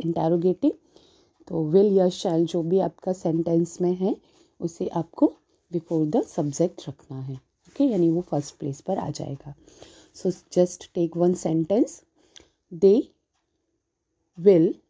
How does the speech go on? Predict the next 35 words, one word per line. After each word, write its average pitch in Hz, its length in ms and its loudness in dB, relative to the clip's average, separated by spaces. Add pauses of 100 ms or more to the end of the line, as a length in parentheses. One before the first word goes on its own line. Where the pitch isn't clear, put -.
(200)
go, 240 180 4 (480)
right? 302 260 -4 (420)
तो - 160 -18
when 185 200 0
we 214 100 4
are 214 120 0
going 202 280 2
to 208 140 -4
make 175 360 2
it 196 280 0 (580)
negative, 165 460 0
we 185 160 4
will 165 100 4
write 170 280 2 (400)
they 170 180 6
won't 170 400 2
go 233 140 4 (420)
या 190 160 0 (100)
they 180 240 4
will 156 140 2 (100)
not - 240 -4 (300)
go. 180 140 6 (800)
Okay? 254 240 -4 (280)
And 147 200 -4
when 165 160 4
you 220 120 2
are 214 220 0
going 202 240 2
to 208 140 -6
make 180 320 -2
it - 180 -4 (520)
interrogative, 165 800 2
you 165 120 2
will 147 160 -2
write 165 380 0